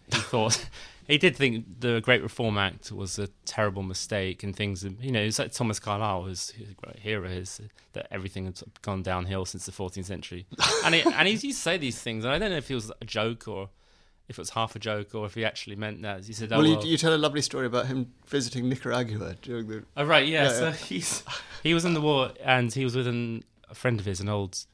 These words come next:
Speaker 1: deceased, uh, journalist called Peter Kemp, and they were surrounded by a mob. My dad spoke,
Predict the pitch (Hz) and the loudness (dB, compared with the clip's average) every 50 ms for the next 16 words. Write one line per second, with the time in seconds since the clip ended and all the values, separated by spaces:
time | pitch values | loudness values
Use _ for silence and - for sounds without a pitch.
0 | _ - - - - - 127 117 - - - - - 104 90 - - - 120 113 | _ -14 -8 -6 -2 0 0 0 0 -2 -6 -8 -6 -4 -4 -4 -2 0 2 2
1 | 107 101 95 - - 107 95 - - 110 - 110 - - 120 110 101 - - - | 4 2 0 -2 -4 -6 -2 0 0 0 0 -2 0 0 0 0 0 -2 -8 -16
2 | - - - - - - - 117 120 123 120 117 - 135 127 127 117 120 117 113 | -18 -18 -18 -18 -18 -6 -2 0 2 2 2 2 2 0 0 2 2 2 2 4
3 | 113 123 131 135 123 113 113 107 107 113 120 113 107 - - 110 104 101 - - | 4 4 4 4 4 4 2 2 4 4 4 2 2 0 -2 -2 -2 -2 -4 -10